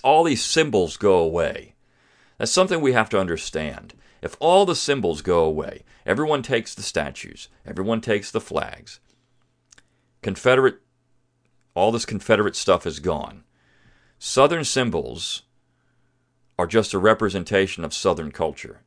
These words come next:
and society. And as long as you have 'em, it's like the green flag in Ireland. It was illegal,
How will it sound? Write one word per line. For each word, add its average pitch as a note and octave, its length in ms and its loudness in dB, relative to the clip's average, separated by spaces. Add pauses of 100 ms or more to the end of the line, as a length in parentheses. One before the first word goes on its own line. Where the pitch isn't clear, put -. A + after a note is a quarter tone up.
and C#2 100 -16
society. - 600 -8 (360)
And E2 340 -6
as - 160 -14
long D3+ 180 0
as D#3+ 80 -6
you C3+ 140 -4
have C#3 280 0
'em, D#2+ 300 -12 (580)
it's A2 220 -2
like C3 160 2
the G#2+ 100 0
green C3+ 380 0
flag C3 340 4
in A#2 60 0
Ireland. B2+ 400 0
It F#2+ 40 -2
was A2 160 -4
illegal, F#3 500 -6